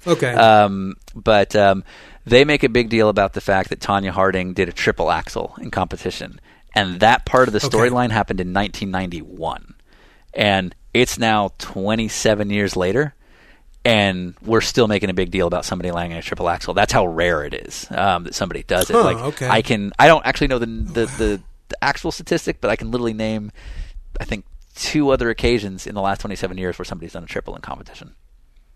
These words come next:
Speaker 2: So,
Speaker 1: Wow,
Speaker 2: yeah. So
Speaker 1: okay.
Speaker 2: it's impressive. So she's good. She's very good.
Speaker 1: Huh.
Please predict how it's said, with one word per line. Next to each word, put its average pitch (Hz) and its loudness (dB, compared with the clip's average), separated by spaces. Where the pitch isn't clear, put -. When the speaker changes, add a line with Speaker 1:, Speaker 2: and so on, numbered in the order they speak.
Speaker 2:
So, - -12
Speaker 1:
Wow, - -12
Speaker 2:
yeah. 190 -2
So 147 0
Speaker 1:
okay. 113 0
Speaker 2:
it's - -8
impressive. - -6
So - -4
she's 175 -2
good. 196 0
She's 131 -8
very 143 -4
good. 127 0
Speaker 1:
Huh. 147 -2